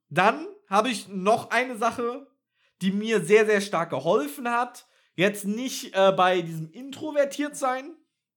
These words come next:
Äh, also wie gesagt, bei Introvertiertsein nochmal abschließend, äh, um das Thema abzuschließen, da zu sagen, was mir der sehr, sehr stark geholfen hat, sind die richtigen Freunde und es umso öfters machen, also öfters machen, wie es nur geht.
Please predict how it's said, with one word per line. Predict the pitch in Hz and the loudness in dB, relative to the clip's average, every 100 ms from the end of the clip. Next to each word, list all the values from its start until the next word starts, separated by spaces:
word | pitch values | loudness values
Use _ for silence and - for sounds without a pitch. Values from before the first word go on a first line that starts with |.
| - | 0
Äh, | |
also | 190 196 190 175 | 4 4 4 -2
wie | |
gesagt, | 180 170 151 | 2 4 4
bei | 180 | 0
Introvertiertsein | 233 220 196 170 254 247 214 | 0 0 2 2 -2 0 0
nochmal | 208 202 | 2 4
abschließend, | 214 233 214 226 196 - | 2 -2 -8 -10 -14 -2
äh, | 180 175 - 107 - | 0 0 -4 -10 -12
um | 160 160 | -12 -8
das | 170 | -8
Thema | 170 196 190 | -4 0 0
abzuschließen, | 196 220 202 196 185 180 | 0 -4 -8 -6 -6 -4
da | 175 | -4
zu | 175 | -4
sagen, | 160 165 165 165 - - - | 0 2 2 0 -10 -18 -6
was | 190 196 | -2 0
mir | 202 | 2
der | 202 196 165 | 4 4 4
sehr, | 208 | 4
sehr | 202 196 | 4 2
stark | 196 190 | 2 2
geholfen | 190 196 196 | 4 4 2
hat, | 202 202 | 0 -2
sind | 175 175 165 - - | -8 -8 -8 -14 -2
die | 196 | 2
richtigen | 214 220 196 | 2 0 -4
Freunde | 160 - 196 247 262 285 - _ _ _ _ - | -4 2 2 2 -4 -10 -14 _ _ _ _ 2
und | 226 254 - - _ _ _ _ | 2 2 -6 -16 _ _ _ _
es | 208 202 | 2 2
umso | 240 202 208 | -2 -2 2
öfters | 233 247 - 214 208 196 | 2 2 0 -2 -2 0
machen, | 208 - 240 247 - | -2 -2 -8 -10 0
also | 180 - | 0 2
öfters | 240 233 240 220 | 0 0 -2 0
machen, | 208 208 196 | 0 0 -2
wie | 165 214 | -2 -4
es | 196 | -4
nur | 160 139 | -6 -2
geht. | 220 285 285 | -2 -2 -6